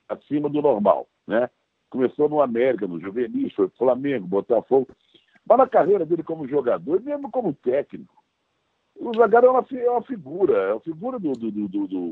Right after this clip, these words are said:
futebol brasileiro, né? Aquela coisa do número treze, aquela, aquele, aquela coisa dele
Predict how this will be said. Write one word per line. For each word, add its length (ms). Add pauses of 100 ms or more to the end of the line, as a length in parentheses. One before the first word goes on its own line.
(140)
futebol 440
brasileiro, 580 (320)
né? 120
Aquela 220
coisa 180
do 100
número 240
treze, 540
aquela, 220
aquele, 420 (760)
aquela 200
coisa 320
dele 540